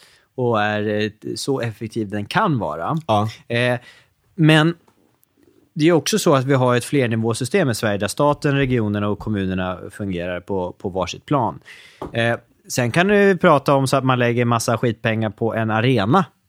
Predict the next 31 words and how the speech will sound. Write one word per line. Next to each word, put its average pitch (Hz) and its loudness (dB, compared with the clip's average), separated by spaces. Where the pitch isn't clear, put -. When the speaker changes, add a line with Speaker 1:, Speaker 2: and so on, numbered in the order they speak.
Speaker 1:
i 123 0
Speaker 2:
Ja. 120 2
Speaker 1:
Göteborg. 120 4
Men 143 4
det 147 8
är - 8
inte 135 4
så 196 6
att 160 2
de 143 6
arenapengarna 139 4
i 135 6
ett 131 2
annat 139 4
fall 120 2
hade 113 2
hamnat 107 0
på 101 -6
sjukvården. 185 -2
Speaker 2:
Nej. 104 -2
Speaker 1:
Nej. - 0
Utan, 147 4
och, 151 2
och 156 4
det 151 2
är 151 4
det 151 4
här 180 4
också 139 2
så 135 2
att, 123 0